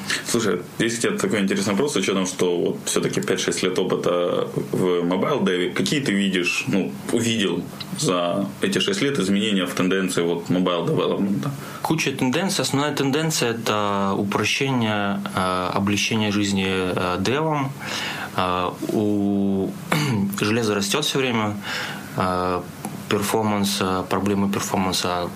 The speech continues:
Speaker 2: отходят на задний план. Вот, э, приходят новые тен-, ну, э, в то время, когда мы начинали, тач-устройств вообще не было и даже не, не предполагалось. Теперь это, в принципе, самый главный тренд.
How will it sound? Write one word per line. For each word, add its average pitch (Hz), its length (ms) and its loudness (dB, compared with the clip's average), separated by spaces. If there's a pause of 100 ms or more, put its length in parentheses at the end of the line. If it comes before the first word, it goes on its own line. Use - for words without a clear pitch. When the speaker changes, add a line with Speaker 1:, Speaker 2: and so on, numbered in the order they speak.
(220)
Speaker 2:
отходят 101 480 0
на 98 100 2
задний 95 320 0
план. 127 360 -2 (720)
Вот, 95 420 0 (120)
э, 92 640 0
приходят 120 420 0
новые 104 280 2
тен-, 117 280 0
ну, 139 160 -2 (160)
э, 98 500 2
в - 260 -4
то 139 140 2
время, 135 200 0
когда 113 160 2
мы 110 140 2
начинали, 104 400 0 (240)
тач-устройств 107 580 0
вообще - 260 0
не 175 140 0
было 139 340 0 (520)
и 107 40 2
даже 98 220 2
не, 98 140 0 (120)
не 104 100 2
предполагалось. 101 800 0
Теперь 107 360 0
это, 98 280 0
в - 60 -6
принципе, 101 380 0
самый 101 320 2
главный 95 260 0
тренд. 143 420 0